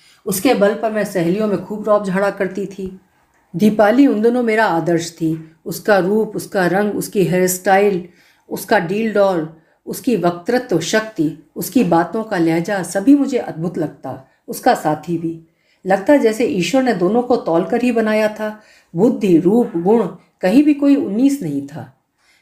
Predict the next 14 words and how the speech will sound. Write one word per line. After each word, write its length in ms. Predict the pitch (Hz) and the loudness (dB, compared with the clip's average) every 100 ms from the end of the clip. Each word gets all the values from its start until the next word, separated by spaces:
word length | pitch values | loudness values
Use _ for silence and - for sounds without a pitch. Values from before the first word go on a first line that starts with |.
| - | -6
दीदी 280 | 190 226 277 | 0 4 6
ने 80 | 277 | 6
बताया 420 | 214 190 190 240 | 2 2 0 0
था 140 | 269 | 0
कि 100 | 262 | -2
फाइनल 380 | 240 196 185 220 | -2 -4 -2 -4
का 140 | 233 | -2
रिजल्ट 360 | 214 196 214 214 | -2 0 0 0
आते 260 | 165 160 214 | -2 0 2
ही 80 | |
दोनों 240 | 208 185 180 | 2 2 0
शादी 320 | 170 151 151 | 0 0 0
कर 160 | 147 135 | 0 -2
लेंगे। 400 | 139 156 143 | -2 -2 -4